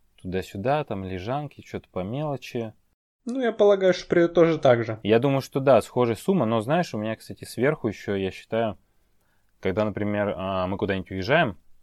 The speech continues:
Speaker 1: в отпуск или, ну, или как на какое-то там короткое, короткое время, и собаку не с кем оставить, ну, и практически всегда, естественно, крупную сама-, собаку не с кем оставить, ее приходится в передержку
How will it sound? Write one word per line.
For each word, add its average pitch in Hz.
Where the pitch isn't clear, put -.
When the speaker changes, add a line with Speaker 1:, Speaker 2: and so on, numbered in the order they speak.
Speaker 1:
в 90
отпуск -
или, 87
ну, 131
или 98
как -
на 95
какое-то 87
там 82
короткое, 82
короткое 90
время, 101
и 87
собаку 92
не 90
с -
кем 87
оставить, 123
ну, 76
и 76
практически -
всегда, 82
естественно, 76
крупную 82
сама-, 87
собаку 90
не 92
с -
кем 87
оставить, 156
ее -
приходится -
в -
передержку 143